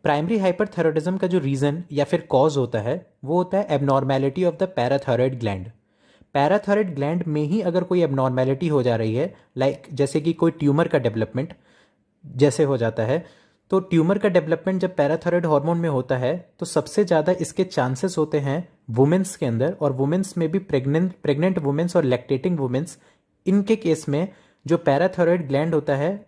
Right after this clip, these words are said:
उनका ट्यूमर, उनके अंदर ट्यूमर डेवलप होने का चांसेस सबसे ज़्यादा होता है। और जब पैराथायरॉयड ग्लैंड के अंदर ट्यूमर का डेवलपमेंट हो जाता है, that is ये abnormality of the parathyroid hormone gland की वजह से, जब पैराथायरॉयड हार्मोन का इंक्रीज, अ, हो जाता है हमारे ब्लड प्लाज्मा के अंदर,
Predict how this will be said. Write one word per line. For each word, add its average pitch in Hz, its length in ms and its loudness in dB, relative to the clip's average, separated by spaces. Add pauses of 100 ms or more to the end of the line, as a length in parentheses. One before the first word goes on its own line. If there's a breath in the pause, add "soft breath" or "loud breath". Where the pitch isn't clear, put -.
उनका 151 260 0
ट्यूमर, 175 400 0
उनके 165 380 0
अंदर 185 160 2
ट्यूमर 160 320 0
डेवलप 151 380 0
होने 151 180 -4
का 170 120 0
चांसेस 131 460 -2
सबसे 143 240 -2
ज़्यादा 110 280 0
होता 98 280 -4
है। 110 140 -14 (460 soft breath)
और 131 100 2
जब 185 220 4
पैराथायरॉयड 185 560 0
ग्लैंड 151 240 -2
के 170 60 0
अंदर 170 160 -2
ट्यूमर 147 360 -2
का - 100 0
डेवलपमेंट 135 540 0
हो 123 100 2
जाता 107 260 0
है, 139 280 -2 (120)
that 135 140 0
is 156 200 -2
ये 151 260 4
abnormality 143 640 0
of 160 60 -8
the 175 160 0
parathyroid 143 520 0
hormone 127 360 0
gland 131 240 2
की 135 120 -2
वजह 110 220 2
से, 147 280 -2 (280 loud breath)
जब 165 240 2
पैराथायरॉयड 160 540 0
हार्मोन 135 460 0
का 165 200 0
इंक्रीज, 143 480 -2 (500 loud breath)
अ, 143 40 0
हो 139 220 4
जाता 135 260 2
है 147 60 0
हमारे 127 280 0
ब्लड 135 260 -2
प्लाज्मा 113 320 0
के 110 120 -6
अंदर, 113 260 -2